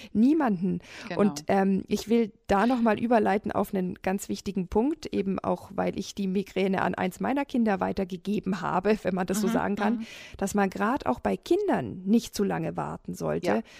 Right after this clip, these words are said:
Speaker 1: mit einer richtigen Behandlung, dass man da auch keine Scheu haben soll, wenn's vielleicht auch,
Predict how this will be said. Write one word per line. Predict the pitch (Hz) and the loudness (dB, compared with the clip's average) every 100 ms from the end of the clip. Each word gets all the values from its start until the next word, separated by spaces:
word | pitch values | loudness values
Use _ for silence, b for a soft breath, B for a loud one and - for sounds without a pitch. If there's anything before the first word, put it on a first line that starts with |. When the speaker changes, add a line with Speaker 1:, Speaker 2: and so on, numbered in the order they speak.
| B | B
Speaker 1:
mit | - 196 - | 0 0 2
einer | 185 180 180 | 0 0 0
richtigen | 196 - 196 180 175 - - | -2 -2 -2 0 -2 -4 -2
Behandlung, | 180 170 226 254 | -2 0 0 0
dass | 202 190 | 0 0
man | 180 | 0
da | - | 2
auch | 190 | 0
keine | - 180 180 | 0 -2 0
Scheu | - 165 214 | 0 0 2
haben | 226 220 208 | 2 0 2
soll, | 196 196 | 2 2
wenn's | 185 180 | 0 -4
vielleicht | - 180 175 | -4 -4 -2
auch, | - 175 | -4 -4